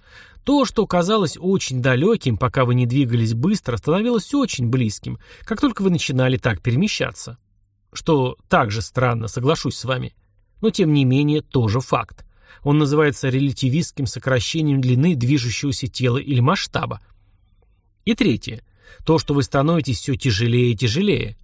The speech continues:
Что, мягко говоря, раздражает, хотя, возможно, не столь же неожиданно, как два других аспекта, принимая во внимание, что теперь вы знаете, что Е равно М Ц квадрат,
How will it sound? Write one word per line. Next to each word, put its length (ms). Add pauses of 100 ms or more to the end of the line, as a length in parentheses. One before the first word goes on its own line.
(160)
Что, 520
мягко 300
говоря, 300
раздражает, 640
хотя, 260
возможно, 460
не 160
столь 280
же 140
неожиданно, 600
как 180
два 200
других 460
аспекта, 640 (260)
принимая 360
во 60
внимание, 500
что 200
теперь 320
вы 120
знаете, 440
что 200
Е 200
равно 280
М 120
Ц 220
квадрат, 480